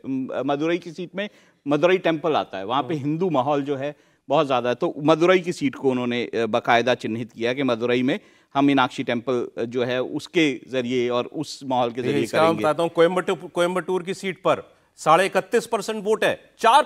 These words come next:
Speaker 2: परसेंट वोट से मात्र बीजेपी दो हज़ार चौदह के अंदर हारी थी यहाँ पर, और, अ, दो हज़ार उन्नीस में चार लाख वोट उसको मिला था। चार लाख वोट तमिलनाडु की एक सीट पर अगर मिल रहा है बीजेपी को, तो आप मतलब समझिए ना इसका।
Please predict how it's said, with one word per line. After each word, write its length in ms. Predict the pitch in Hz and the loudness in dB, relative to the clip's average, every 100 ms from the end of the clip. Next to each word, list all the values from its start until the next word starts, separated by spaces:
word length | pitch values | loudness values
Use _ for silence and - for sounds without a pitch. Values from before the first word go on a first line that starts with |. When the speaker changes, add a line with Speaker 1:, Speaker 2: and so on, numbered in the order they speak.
| - | 2
Speaker 2:
परसेंट 340 | 269 277 269 | -2 -2 2
वोट 160 | 240 240 | 2 2
से 140 | 247 | 0
मात्र 340 | 220 214 214 196 | 4 2 2 -6
बीजेपी 380 | 175 180 175 | -6 -6 -4
दो 180 | 180 175 | -2 0
हज़ार 180 | 165 170 | 2 0
चौदह 300 | 165 151 165 | 0 -2 -2
के 120 | 160 | -2
अंदर 180 | 156 156 | -2 0
हारी 220 | 135 151 | 0 -2
थी 100 | 156 | -4
यहाँ 160 | 180 170 | -4 -2
पर, 220 | 240 254 - _ 151 | 0 -2 -4 _ 2
और, 200 | 165 165 | 4 6
अ, 520 | 165 165 160 156 151 | 6 6 6 6 4
दो 160 | 147 | 2
हज़ार 180 | 156 180 | 2 2
उन्नीस 300 | 175 180 180 | 2 -2 -6
में 60 | 208 | -8
चार 320 | - 196 220 196 | 2 6 6 6
लाख 280 | 196 220 160 | 4 4 0
वोट 240 | 185 - | -6 -6
उसको 200 | 170 175 | -8 -6
मिला 220 | 151 123 | -2 -2
था। 240 | 117 - - _ _ _ _ - | -2 -6 -20 _ _ _ _ 0
चार 320 | 160 247 214 | 4 4 2
लाख 420 | 165 214 262 - | 2 4 4 0
वोट 280 | 143 214 233 | -8 -6 -4
तमिलनाडु 400 | 208 214 202 226 226 | -6 -2 0 -2 -4
की 80 | |
एक 120 | 226 - | -10 -10
सीट 220 | 208 - | -12 -6
पर 100 | 220 | -6
अगर 160 | 208 | -6
मिल 140 | 190 190 | -8 -4
रहा 140 | 220 | -4
है 60 | 196 | -4
बीजेपी 320 | 196 202 202 | -6 -10 -10
को, 100 | 202 | -6
तो 60 | 196 | -6
आप 60 | |
मतलब 260 | 180 175 202 | -6 -8 -10
समझिए 320 | 185 185 277 | -10 -8 -6
ना 60 | 262 | -6
इसका। 320 | 165 - | -6 -10